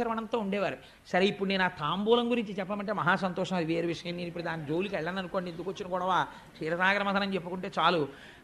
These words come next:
అందుకని చెప్పి అమ్మవారు తాంబూలం వేసుకుని ఎంతో సంతోషంగా ఉంది. ఉంటే శంకరుడు ఆవిడ వంక చూసి అన్నాడు,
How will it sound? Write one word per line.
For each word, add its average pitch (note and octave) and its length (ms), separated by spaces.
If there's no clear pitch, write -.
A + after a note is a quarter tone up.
అందుకని A3 440
చెప్పి A#3 600
అమ్మవారు B3 440
తాంబూలం B3+ 560
వేసుకుని B3 300
ఎంతో A#3 280
సంతోషంగా A#3+ 580
ఉంది. D#3 220
ఉంటే G3 220
శంకరుడు A3 540
ఆవిడ F#3 220
వంక E3+ 200
చూసి G3+ 200
అన్నాడు, F3 520